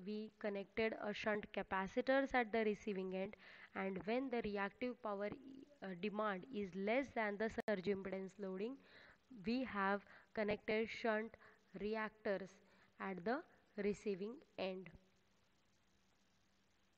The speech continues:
So in this case, what happened? If X L is given as, that is inductive reactance is given as omega L,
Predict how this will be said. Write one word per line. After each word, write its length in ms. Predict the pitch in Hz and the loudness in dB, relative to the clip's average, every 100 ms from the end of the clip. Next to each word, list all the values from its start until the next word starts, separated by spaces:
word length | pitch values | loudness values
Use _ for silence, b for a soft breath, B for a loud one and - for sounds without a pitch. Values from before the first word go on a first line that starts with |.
| _ _ _ _ _ _ _ B B B B B | _ _ _ _ _ _ _ B B B B B
So 220 | - 330 - | 2 2 4
in 260 | 269 285 285 | 2 2 2
this 220 | 294 240 - - | 2 2 -2 -2
case, 340 | 214 190 247 - | 0 0 -2 -4
what 200 | 220 254 | -4 -4
happened? 480 | 240 202 - 226 294 - | -2 -4 -2 -2 -2 -4
If 140 | 262 - - - | -6 -6 -8 -4
X 240 | 208 - - | -4 -4 0
L 160 | 262 220 294 | 2 0 -4
is 140 | 226 208 - | -6 -4 -4
given 380 | 202 220 240 - - - | -2 -2 -4 -8 -14 -8
as, 320 | 214 220 233 196 - 226 | -4 -2 -2 -6 -16 -8
that 180 | 202 185 | -6 -4
is 140 | 220 208 - | -6 -6 -6
inductive 560 | 202 202 233 294 294 240 - | -4 -2 -2 0 0 0 2
reactance 460 | 208 196 214 220 | 0 2 0 0
is 140 | 233 185 | -2 -2
given 280 | 202 202 208 | 0 2 2
as 200 | 208 - | 0 0
omega 500 | 208 190 190 185 190 269 262 | -2 0 0 0 -2 -2 0
L, 280 | 240 240 | 2 2